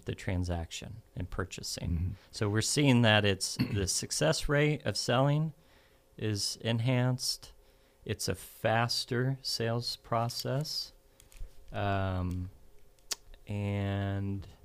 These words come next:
Speaker 1: I think it's less stress overall because
Speaker 2: Mm-hmm.
Speaker 1: the buyer is definitely more into,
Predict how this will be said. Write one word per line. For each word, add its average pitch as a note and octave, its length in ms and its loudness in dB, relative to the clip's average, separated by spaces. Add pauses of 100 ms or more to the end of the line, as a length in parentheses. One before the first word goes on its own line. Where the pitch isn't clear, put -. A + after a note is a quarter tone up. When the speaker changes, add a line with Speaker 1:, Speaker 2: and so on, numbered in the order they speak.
(600)
Speaker 1:
I A2 100 -2
think D3 140 2
it's - 200 -4
less A2+ 180 2
stress - 400 -2
overall F#2+ 640 -2 (1040)
because G#2+ 380 4
Speaker 2:
Mm-hmm. - 100 -4
Speaker 1:
the G2 40 -10
buyer G#2+ 680 4
is G2 320 -2
definitely A2+ 540 0
more G#2 280 0
into, F2 920 -2